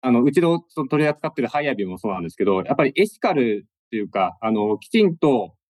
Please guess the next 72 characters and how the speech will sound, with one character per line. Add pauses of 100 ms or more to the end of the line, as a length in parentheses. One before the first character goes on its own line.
(140)
こ
う、
倫
理
的
正
し
い
使
い
方
を
し
て
い
る
っ
て
い
う
と
こ
ろ
を、 (320)
あ
の、
監
査
を、
ま
あ、
き
ち
ん
と
受
け
て、
そ
う
い
っ
た、
こ
う、
ポ
リ
シ
ー
に
沿
っ
て
ち
ゃ
ん
と
や
っ
て
る
ん
だ
ぞ
っ
て
い
う
と
こ
ろ
を、